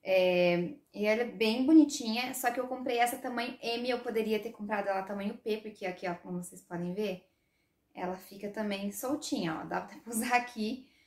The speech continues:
nessa partezinha, assim, de om-, ombro a ombro. Mas dá pra usar, dá pra usar tranquilo também.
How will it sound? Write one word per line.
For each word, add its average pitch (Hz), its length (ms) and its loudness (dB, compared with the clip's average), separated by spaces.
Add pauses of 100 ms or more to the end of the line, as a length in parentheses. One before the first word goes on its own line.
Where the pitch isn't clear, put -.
(200)
nessa 214 280 -4
partezinha, 208 720 0
assim, 208 240 -4
de 208 140 -2
om-, 196 220 -2
ombro 202 300 0
a 214 100 8
ombro. 170 420 0 (800)
Mas 170 800 -2 (720)
dá 220 200 -2
pra 330 180 4
usar, 247 640 2
dá - 100 -10
pra 214 180 -10
usar 180 520 -4
tranquilo 190 480 -10
também. 170 520 -6